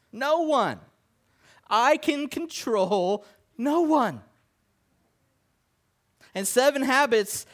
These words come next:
teaches that when we spend most of our mental and emotional energy focused on the things that are in our circle of concern,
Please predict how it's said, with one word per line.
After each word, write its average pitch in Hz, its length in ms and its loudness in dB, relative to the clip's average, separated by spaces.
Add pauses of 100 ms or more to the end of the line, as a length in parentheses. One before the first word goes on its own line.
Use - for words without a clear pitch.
(120)
teaches 233 680 -2 (200)
that 202 180 2
when 233 220 -2
we 233 120 -2
spend 214 680 -2
most 240 360 0
of 180 140 -2
our 165 140 0
mental 254 800 -4 (220)
and 190 240 -2
emotional 247 800 0
energy 170 800 -4 (200)
focused 240 760 0
on 196 160 0
the 196 120 -2
things 196 420 -4
that 175 180 0
are 170 80 -2
in 165 140 -4
our 147 120 -2
circle 160 480 -6
of 127 160 -2
concern, 208 920 -2